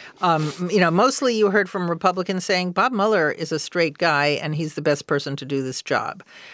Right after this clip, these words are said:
Um, the only thing that Newt Gingrich offered was, one, he's friends with Comey, and we know Comey wanted a special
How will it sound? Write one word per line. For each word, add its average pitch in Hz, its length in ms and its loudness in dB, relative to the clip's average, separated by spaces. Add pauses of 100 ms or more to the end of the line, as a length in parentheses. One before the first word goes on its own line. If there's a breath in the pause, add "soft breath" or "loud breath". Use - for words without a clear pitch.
(220 loud breath)
Um, 156 260 0
the 196 160 2
only 269 360 2 (280)
thing 180 380 2
that 156 240 0
Newt 180 200 0
Gingrich 214 400 2
offered 156 280 0
was, 156 200 0
one, 226 180 2
he's 226 200 2
friends 180 260 0
with 165 160 -2
Comey, 175 600 0
and 165 120 -4
we 165 80 0
know 170 160 2
Comey 160 320 0
wanted 151 340 2
a 131 40 -4
special 131 380 -2